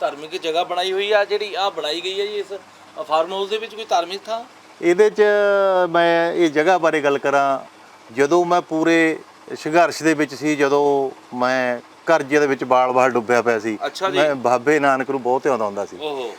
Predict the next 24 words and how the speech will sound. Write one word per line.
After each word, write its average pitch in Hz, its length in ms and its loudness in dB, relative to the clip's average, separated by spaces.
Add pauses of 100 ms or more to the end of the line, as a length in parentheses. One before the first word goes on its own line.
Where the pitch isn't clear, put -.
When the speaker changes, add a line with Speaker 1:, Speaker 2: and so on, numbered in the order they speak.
(160)
Speaker 2:
ਮੈਂ 165 140 2
ਉਦੋਂ 165 340 2
ਵੀ 175 220 2
ਇੱਕ 160 180 -4 (480)
ਉਹਨੂੰ 151 160 -6
ਕਹਿੰਦਾ 143 240 0
ਵੀ 151 140 -2
ਜਿੱਦਣ 139 340 0 (260)
ਮੇਰੀ 127 260 -4
ਬਾਬੇ 117 300 -2
ਨੇ 117 80 -2
ਬਾਹ 117 200 2
ਫੜੀ, 123 380 -4
Speaker 1:
ਹਾਂ। 113 180 -14 (200)
Speaker 2:
ਮੈਂ 135 260 0
ਇੱਕ 131 200 -2
ਤੈਨੂੰ 131 240 -4
ਜਿਹੜਾ 139 180 0
ਸਜਦਾ 123 400 -2
ਕਰਦਾ 113 320 -2
ਸਵੇਰੇ 110 380 -4
ਆ 104 60 -2
ਕੇ, 101 140 -8
Speaker 1:
ਹੂੰ। - 380 -16